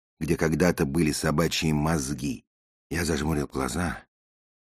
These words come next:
и перед моим мысленным взором снова появились кроличьи угодья, хаотические пируэты объятых пламенем зверьков. Я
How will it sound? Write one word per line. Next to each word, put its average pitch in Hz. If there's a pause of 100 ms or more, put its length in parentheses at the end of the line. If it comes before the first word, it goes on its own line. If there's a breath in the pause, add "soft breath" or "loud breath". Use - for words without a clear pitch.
(100)
и 82
перед 82
моим 80
мысленным 71
взором 76
снова 76
появились 69
кроличьи 67
угодья, 78 (540)
хаотические 78
пируэты 78
объятых 65
пламенем 58
зверьков. - (800)
Я 85